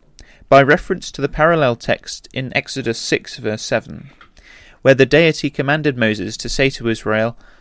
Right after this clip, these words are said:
"I will take you to me for a people, and I will be to you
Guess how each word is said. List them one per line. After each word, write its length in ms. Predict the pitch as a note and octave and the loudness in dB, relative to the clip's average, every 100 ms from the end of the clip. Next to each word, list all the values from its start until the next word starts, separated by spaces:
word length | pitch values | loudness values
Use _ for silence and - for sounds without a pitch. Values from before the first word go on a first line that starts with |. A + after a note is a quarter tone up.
| _ _ - | _ _ -2
"I 140 | B2 | 0
will 200 | C#3+ C3 | 2 0
take 380 | A#2+ - E3+ - | 0 -2 -2 -4
you 160 | D#3 C#3+ | -6 -6
to 260 | - D#3+ | -6 -6
me 200 | B2+ A#2+ | -4 -6
for 240 | B2 C3 A#2+ | -2 2 2
a 80 | |
people, 480 | A2+ C3 B2+ - - _ _ _ - - | 2 -4 -10 -12 -14 _ _ _ -12 -6
and 140 | A#2+ | 2
I 160 | B2 B2+ | 4 4
will 140 | A#2+ | 2
be 240 | A#2 C#3+ | 0 -4
to 160 | D3 C#3+ | -4 -6
you 260 | A2+ A2+ | -4 -6